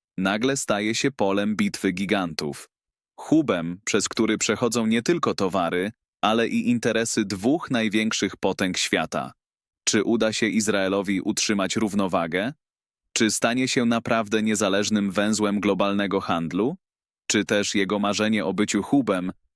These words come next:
zamieni się w koszmar bycia czyjąś kolonią logistyczną? Na to pytanie nie ma dziś odpowiedzi. Ale jedno jest pewne.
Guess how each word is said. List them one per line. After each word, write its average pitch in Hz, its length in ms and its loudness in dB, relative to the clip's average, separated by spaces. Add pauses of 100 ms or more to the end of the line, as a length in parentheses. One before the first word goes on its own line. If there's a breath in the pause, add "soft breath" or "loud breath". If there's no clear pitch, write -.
(120)
zamieni 170 500 0
się 170 180 -2
w - 80 -10
koszmar 90 460 -4
bycia 92 300 0
czyjąś 95 400 0
kolonią 98 480 0
logistyczną? 104 800 -2 (520)
Na 104 180 2
to 139 120 0
pytanie 127 500 2
nie 107 180 2
ma 98 140 0
dziś 98 240 0
odpowiedzi. 107 760 -2 (560)
Ale 95 240 2
jedno 98 340 0
jest 101 240 -2
pewne. 82 480 -2